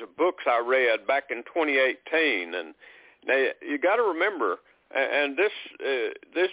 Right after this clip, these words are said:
books are written by an author by the name of Bal-, Bobby Ackert, A K A R T, and I posted one of his, uh, books on my blog today. And interestingly, uh, you know, you wonder because he seems to be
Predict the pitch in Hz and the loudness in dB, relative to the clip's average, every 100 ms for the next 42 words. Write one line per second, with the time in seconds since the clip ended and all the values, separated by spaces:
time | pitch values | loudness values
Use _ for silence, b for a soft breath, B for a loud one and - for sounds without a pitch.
0 | 170 185 185 - 131 113 165 - 127 120 | 0 0 0 -2 -4 0 0 0 -4 0
1 | 120 127 120 131 151 131 110 113 113 120 | 2 2 2 0 0 -4 0 0 0 -2
2 | 139 131 101 101 127 143 - 120 127 147 | 0 0 -2 2 4 2 0 0 2 4
3 | 165 160 - 151 - 95 - - _ 123 | 2 0 2 0 0 -4 -4 -12 _ 0
4 | 131 - 143 131 127 131 120 131 - 147 | 0 0 2 4 4 4 4 2 0 2
5 | 120 90 98 - - 104 110 - 156 151 | 2 0 -6 -8 -6 -2 -2 0 -2 -2
6 | - 104 107 117 101 98 90 - 104 87 | -8 -4 -2 -2 -2 -4 -4 -8 -4 -2
7 | 87 85 - 123 - 98 98 98 101 160 | -4 -10 -2 -2 0 -4 0 0 2 2
8 | 151 95 95 95 107 120 90 - B B | 0 -4 -2 0 2 0 -2 -10 B B
9 | B B B _ 175 226 - - 139 127 | B B B _ -2 0 -2 -2 -2 0
10 | 120 127 156 - B B B _ _ _ | 2 2 0 -4 B B B _ _ _
11 | _ _ _ _ _ _ 156 143 165 165 | _ _ _ _ _ _ -2 0 0 2
12 | 151 160 165 135 160 147 175 233 160 151 | 4 4 2 0 0 2 2 2 2 0
13 | 170 175 160 135 135 139 160 185 - 240 | 0 2 2 0 -2 -2 -4 -4 -2 -2
14 | 247 - 160 175 | -2 -6 0 -2